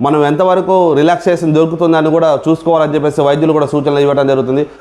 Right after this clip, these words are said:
ఉదయం నుంచి సాయంత్రం వరకు ప్రతి రో-, everyday ఒక్కరోజు కూడా ఖాళీ లేకుండా మీరు చేస్తున్న పని ఏదైతుందో ఆ పని ఒత్తిడి వల్ల కూడా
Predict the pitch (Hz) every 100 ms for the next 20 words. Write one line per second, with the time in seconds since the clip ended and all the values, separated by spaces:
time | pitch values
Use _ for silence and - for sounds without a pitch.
0 | - 117 165 202 196 202 202 214 190 180
1 | 185 185 175 185 185 - 160 156 175 165
2 | 151 143 - - - 151 175 214 214 202
3 | 147 156 185 190 196 185 - 175 190 190
4 | 185 175 180 175 156 151 165 165 185 170
5 | 170 151 175 170 156 165 143 135 156 185
6 | 175 170 170 165 160 165